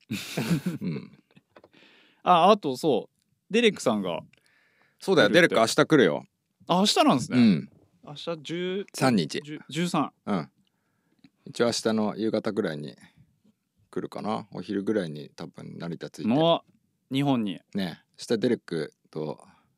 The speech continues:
Speaker 2: ラジオやろう。
Speaker 1: おい。
Speaker 2: デレックに日本語を勉強させて。
Speaker 1: はい。
Speaker 2: デレックに日本語も教えて。
Speaker 1: あ、私が？
Speaker 2: うん。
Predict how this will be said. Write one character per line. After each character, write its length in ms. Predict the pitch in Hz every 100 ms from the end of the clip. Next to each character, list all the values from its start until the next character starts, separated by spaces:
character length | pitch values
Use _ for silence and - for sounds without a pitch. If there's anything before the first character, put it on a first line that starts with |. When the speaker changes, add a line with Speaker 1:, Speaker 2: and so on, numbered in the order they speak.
| _
Speaker 2:
ラ 100 | 113
ジ 100 | 92
オ 40 | 78
や 80 |
ろ 60 | 76
う。 20 | - _ _ _
Speaker 1:
お 120 | 147
い。 60 | 170 - _ 110
Speaker 2:
デ 80 |
レ 60 | 98
ッ 40 |
ク 120 | - 87
に 180 | 80 78
日 100 | 92
本 160 | 90
語 180 | 87 87
を 120 | - -
勉 180 | 92
強 120 | 90 87
さ 120 | 85
せ 80 | -
て。 160 | 82 - _
Speaker 1:
は 220 | 127 127
い。 80 | 110 - _ _
Speaker 2:
デ 100 | 185
レ 60 | 180
ッ 20 |
ク 120 | 101
に 100 | 98
日 40 |
本 120 | 117 131
語 80 |
も 120 | 120 110
教 120 | 135
え 40 | -
て。 180 | - - _ _ _ _ _ _ _ _ _ _ _
Speaker 1:
あ、 80 | 151
私 340 | 147 190 175
が？ 140 | 160 185
Speaker 2:
う 40 | 104
ん。 180 | 82